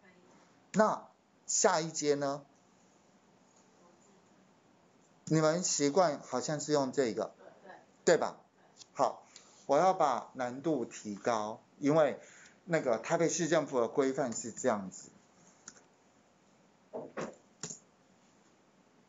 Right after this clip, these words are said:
Speaker 2: 可以吧？对，用一之一、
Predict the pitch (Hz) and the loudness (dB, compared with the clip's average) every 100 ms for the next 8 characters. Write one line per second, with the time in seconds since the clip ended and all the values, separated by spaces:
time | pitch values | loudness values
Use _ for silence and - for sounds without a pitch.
0 | _ _ _ _ 160 165 131 127 131 _ | _ _ _ _ 0 0 -2 -4 -12 _
1 | _ _ _ _ _ _ _ _ _ _ | _ _ _ _ _ _ _ _ _ _
2 | _ - 143 92 - 175 156 - - 127 | _ 4 4 2 0 2 2 -2 -6 -6
3 | 123 - 120 120 117 | -4 -4 -4 -6 -10